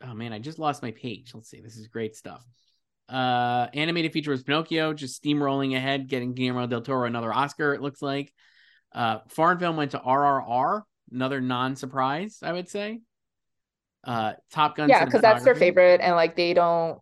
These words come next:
Speaker 2: this is a case where they don't care that it's n-, not eligible at the Oscars c-, 'cause it wasn't submitted.
Speaker 1: Right.
Speaker 2: But this is their favorite, and obviously also one song.
Speaker 1: Right, one song. Uh, cinematography, Top Gun. Costume design was Black Panther: Wakanda Forever.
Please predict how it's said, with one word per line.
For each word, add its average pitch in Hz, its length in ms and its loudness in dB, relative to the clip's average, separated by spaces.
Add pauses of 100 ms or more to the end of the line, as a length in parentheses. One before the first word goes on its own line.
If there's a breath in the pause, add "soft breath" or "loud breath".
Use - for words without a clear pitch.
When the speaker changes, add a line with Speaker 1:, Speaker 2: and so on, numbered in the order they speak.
(160)
Speaker 2:
this 185 200 -10
is 214 100 -2
a 233 60 6
case 180 320 2
where 170 200 6
they 170 160 -2
don't 165 280 0 (120)
care 190 440 0
that 208 240 0
it's 208 360 -6
n-, 190 240 -6 (100)
not 175 360 2
eligible 175 560 4
at 135 80 2
the 160 80 2
Oscars 160 380 0
c-, 156 80 -4
'cause - 180 -10
it 160 80 0
wasn't 156 220 -4
submitted. 160 560 -4 (280)
Speaker 1:
Right. - 160 -12
Speaker 2:
But - 220 0
this 170 140 -6
is 160 100 -14
their 156 120 -4
favorite, 110 480 -4
and - 120 -4 (140)
obviously 160 340 0
also 147 220 -2
one 113 120 -8
song. 175 480 -6 (300)
Speaker 1:
Right, 107 280 -10
one 127 160 -2
song. 101 400 -8
Uh, 120 80 -8
cinematography, 139 580 -2
Top 123 220 -6
Gun. 113 120 -6
Costume 160 360 -2
design 147 220 -2
was 131 120 -4
Black 127 240 -2
Panther: 131 200 -6
Wakanda 120 340 -6
Forever. 131 540 -6